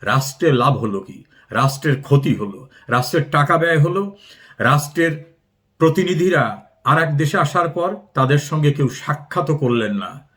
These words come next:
তাহলে ফলাফলটা কি? ডক্টর ইউনূস রাষ্ট্রকে ছোট করলেন, পুরস্কারের নামে তিনি অপমানিত হলেন,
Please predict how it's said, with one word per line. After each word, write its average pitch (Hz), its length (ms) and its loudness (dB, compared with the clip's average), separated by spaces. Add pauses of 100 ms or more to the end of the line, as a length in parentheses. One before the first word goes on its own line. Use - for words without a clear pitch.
(260)
তাহলে 160 280 2
ফলাফলটা 156 640 0
কি? 101 240 -14 (280)
ডক্টর 139 380 2
ইউনূস 160 500 -2 (680)
রাষ্ট্রকে 139 480 0
ছোট 156 240 -2
করলেন, 165 520 -4 (300)
পুরস্কারের 160 520 2
নামে 151 360 0 (200)
তিনি 143 240 6
অপমানিত 175 580 0
হলেন, 185 520 -2